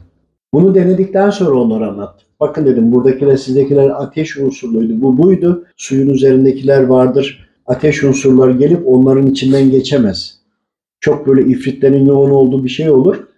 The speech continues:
Buradakiler de ifrittir. Birbirlerine müsaade ederler bir yere kadar başka. Ama bir de vücut yapılarına zarar verir." İşte su unsurluların da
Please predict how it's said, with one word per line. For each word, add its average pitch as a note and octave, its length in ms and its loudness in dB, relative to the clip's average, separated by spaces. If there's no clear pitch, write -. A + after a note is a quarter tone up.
Buradakiler C#3+ 580 0
de C3+ 60 0
ifrittir. C3+ 540 -2
Birbirlerine C3+ 460 0
müsaade C#3 640 0
ederler B2+ 580 0
bir B2+ 60 0
yere C3 260 2
kadar A#2 380 -4
başka. A#2+ 640 -2
Ama F3 320 2
bir D#3 80 -4
de E3 80 2
vücut D3+ 380 -2
yapılarına D#3+ 600 0
zarar A#2+ 400 0
verir." F#2 420 -12
İşte - 440 -4
su - 280 -4
unsurluların D#3+ 1120 2
da G3 340 -2